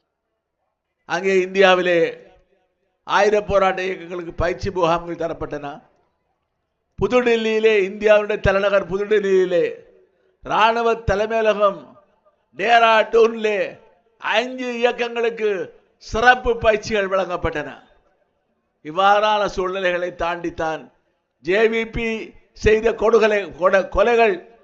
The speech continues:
வெலிக்கடை வெஞ்சிரையிலே கூட ஐம்பத்தி மூன்று தமிழ் அரசியல் கைதிகள்,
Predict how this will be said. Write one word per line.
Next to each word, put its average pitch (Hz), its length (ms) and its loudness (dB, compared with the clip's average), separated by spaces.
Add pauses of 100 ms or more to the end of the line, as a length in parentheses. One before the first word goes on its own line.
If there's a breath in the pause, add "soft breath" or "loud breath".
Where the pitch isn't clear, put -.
(500)
வெலிக்கடை 247 480 0 (100)
வெஞ்சிரையிலே 240 560 4 (120)
கூட 233 140 6 (760)
ஐம்பத்தி 233 580 -2
மூன்று 226 240 -4 (120)
தமிழ் 220 260 2
அரசியல் 226 420 -2
கைதிகள், 202 420 -2